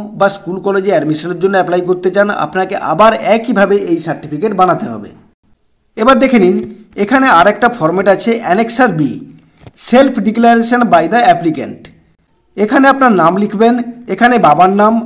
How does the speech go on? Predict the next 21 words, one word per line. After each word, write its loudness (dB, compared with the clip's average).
আপনি 0
কোন -2
জায়গায় 2
বসবাস -4
করেন -4
তার 0
সম্পূর্ণ -4
ঠিকানা, 0
আপনার -2
subcast 0
কী -6
অর্থাৎ -2
general 0
ক্যাটাগরির -2
মধ্যেও 0
আপনার 0
subcast -4
কী -6
সেটা -6
এখানে -2
লিখবেন। -2